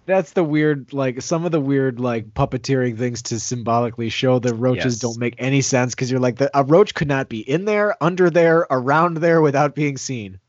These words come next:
Speaker 2: Some parts feel more like bed knobs and broomsticks than just
Speaker 1: <laughs>
Speaker 2: roaches operating things.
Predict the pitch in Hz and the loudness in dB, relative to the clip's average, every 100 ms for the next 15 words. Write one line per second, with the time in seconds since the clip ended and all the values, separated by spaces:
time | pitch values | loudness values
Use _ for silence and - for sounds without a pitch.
0 | _ - - 160 170 175 170 - 160 156 | _ -12 -4 -2 2 2 2 -2 0 0
1 | 131 131 131 117 - - 104 113 120 117 | 2 2 2 0 -2 -8 -8 -4 -2 -2
2 | 117 117 110 110 113 113 113 - 104 104 | -4 -10 -8 -2 -2 -2 -8 -4 -4 -4
3 | - 120 123 139 139 139 143 127 127 139 | 0 0 0 -2 0 0 0 2 4 4
4 | - 127 104 104 113 113 107 104 104 117 | 2 -4 -2 -2 -2 -4 -6 -6 -6 -10
5 | 113 110 110 107 - | -6 -6 -6 -10 -14